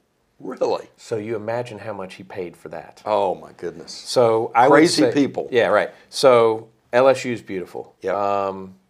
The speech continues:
Speaker 1: University of Washington
Speaker 2: Haven't
Speaker 1: in
Speaker 2: been there.
Speaker 1: Seattle. Magnificent, magnificent stadium.
Speaker 2: Have you been to Notre Dame?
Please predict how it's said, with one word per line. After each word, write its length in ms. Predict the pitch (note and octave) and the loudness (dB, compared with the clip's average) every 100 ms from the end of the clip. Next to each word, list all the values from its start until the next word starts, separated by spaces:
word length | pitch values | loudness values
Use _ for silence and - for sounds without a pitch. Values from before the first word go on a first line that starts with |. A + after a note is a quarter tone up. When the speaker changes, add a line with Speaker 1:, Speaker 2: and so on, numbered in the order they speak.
| _ _ | _ _
Speaker 1:
University 460 | A#2+ B2 C#3+ C#3+ C#3+ | -6 0 2 2 -2
of 80 | B2 | 0
Washington 640 | B2+ B2+ - E2+ - - _ _ | 0 0 -6 -14 -18 -20 _ _
Speaker 2:
Haven't 240 | - A#2+ D3 | -2 0 2
Speaker 1:
in 60 | |
Speaker 2:
been 120 | C#3 B2 | 2 4
there. 100 | A#2+ | 4
Speaker 1:
Seattle. 340 | G#2 F#2+ - _ _ _ _ | 4 -2 -10 _ _ _ _
Magnificent, 920 | G#2+ G#2 F#2 G#2+ G#2 F2 - F2 D#2 _ - | -6 -4 -4 -6 -6 -8 -12 -14 -16 _ -18
magnificent 1000 | G2+ F#2 F#2 G2 A2+ G#2+ E2+ - D#2+ - | -14 -12 -14 -8 -8 -8 -12 -12 -18 -16
stadium. 560 | - F2+ F2+ E2 D#2+ D#2+ _ _ _ _ _ - | -12 -10 -10 -12 -20 -20 _ _ _ _ _ -8
Speaker 2:
Have 120 | A#2+ | -6
you 60 | |
been 120 | A#2+ B2 | -2 0
to 60 | |
Notre 220 | B2 B2 | 0 0
Dame? 340 | B2 B2 F#2+ | 0 -2 -4